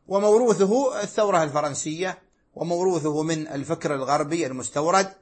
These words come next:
وموروثه من الفلاسفة، ويأتي بعد ذلك يريد أن يلزمنا بهذا الأمر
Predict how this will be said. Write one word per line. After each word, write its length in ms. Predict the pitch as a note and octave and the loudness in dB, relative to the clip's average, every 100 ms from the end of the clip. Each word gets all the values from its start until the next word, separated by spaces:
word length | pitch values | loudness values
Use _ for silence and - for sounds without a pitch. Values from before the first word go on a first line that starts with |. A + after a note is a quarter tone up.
| _ _ - | _ _ -8
وموروثه 640 | F#3+ F#3+ F#3+ D3+ D#3+ E3+ | -2 2 2 2 0 0
من 220 | D#3+ D#3+ | -2 -6
الفلاسفة، 800 | D3 C3+ D#3 D#3+ C#3 C#3+ F3+ F#3+ - _ _ _ _ _ | -6 0 2 2 2 0 -2 -2 -10 _ _ _ _ _
ويأتي 680 | E3+ G3+ G3+ G3 G#3+ F3+ G3 | 2 4 4 4 0 -2 -2
بعد 220 | E3+ E3+ | -2 2
ذلك 240 | G3+ G#3+ | 2 2
يريد 160 | F3 G3 | -2 -4
أن 340 | F3+ F3+ F3 | -4 -4 -6
يلزمنا 560 | F3+ F3+ D#3+ G#3+ A3 G#3 | -4 -2 2 4 6 4
بهذا 380 | F3 D#3+ D#3+ D3 | 4 2 2 2
الأمر 420 | B2 C#3 A#2+ | -2 -2 -4